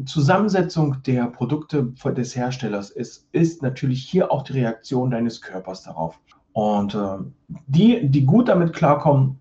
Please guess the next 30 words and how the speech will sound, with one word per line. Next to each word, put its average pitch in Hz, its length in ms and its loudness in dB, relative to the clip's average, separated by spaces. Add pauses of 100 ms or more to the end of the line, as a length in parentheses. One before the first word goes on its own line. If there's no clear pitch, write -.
(120)
die - 180 0
Menschen, 123 520 2 (300)
die 110 200 0
haben 101 280 -2
wirklich, - 540 -6
die 107 140 -8
sind 104 200 -6
sehr 117 140 2
begeistert 120 480 4
von 180 160 2
den 175 140 6
Schilddrüsenhormonen. 143 840 4 (440)
Ähm, 113 260 0 (180)
ich 127 180 -2
selber 151 520 4 (180)
bin 139 220 2
da 131 100 4
noch 110 160 0
nicht - 240 0
ran. 151 220 2
Ich 131 160 -4
habe 131 140 0
ja 117 80 2
erst - 340 -4
im 117 180 0
letzten 123 300 -2
Jahr 113 180 2
eine 110 140 0
Umstellung 131 500 2
gemacht 107 400 -4